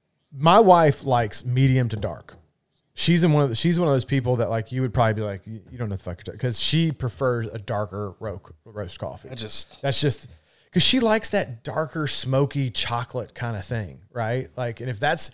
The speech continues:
Speaker 1: if you want that darker, almost smoky, chocolatey kinda thing, usually you're gonna be, like, a medium to dark roast coffee.
Speaker 2: So,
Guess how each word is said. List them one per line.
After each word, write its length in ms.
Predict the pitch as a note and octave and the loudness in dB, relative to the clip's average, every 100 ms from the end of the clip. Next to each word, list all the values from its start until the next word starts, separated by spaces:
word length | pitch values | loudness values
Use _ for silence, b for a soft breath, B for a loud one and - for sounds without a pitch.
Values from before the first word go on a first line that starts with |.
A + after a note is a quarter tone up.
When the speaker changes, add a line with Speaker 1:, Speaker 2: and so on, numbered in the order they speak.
| B | B
Speaker 1:
if 120 | C3+ | -4
you 140 | C#3 G#3 | 2 2
want 300 | D#3+ G3 D3 | 4 4 2
that 200 | C3 B2 | -2 0
darker, 400 | C3 C#3 - C3 | 0 0 -2 -2
almost 400 | C3+ C3+ B2+ - | 0 0 0 -2
smoky, 420 | C3 C3+ B2+ B2 | 0 0 0 -4
chocolatey 540 | - B2+ A#2+ - B2 | -4 -2 -4 -4 -6
kinda 180 | A#2+ A2+ | -4 -6
thing, 280 | G#2 F3+ C#3 | -4 -4 -2
usually 360 | C#3 F#3+ F#3 G3 | 0 0 0 -2
you're 120 | E3+ | -2
gonna 220 | D3+ C#3+ | -2 -4
be, 360 | A2 D3 D3+ C3+ | -4 -4 -2 -4
like, 200 | C3 - | -6 -6
a 80 | A2 | -8
medium 680 | A#2 B2 B2+ B2+ B2+ A#2+ A2 | -10 -14 -10 -6 -4 -4 -6
to 100 | G2 | -6
dark 360 | A#2 G#2 - | -4 -6 -6
roast 300 | A#2 G2 - | -12 -12 -12
coffee. 380 | G2+ F#2+ - D2 | -10 -10 -12 -18
Speaker 2:
So, 400 | - C#3 B2+ B2 | -2 2 2 0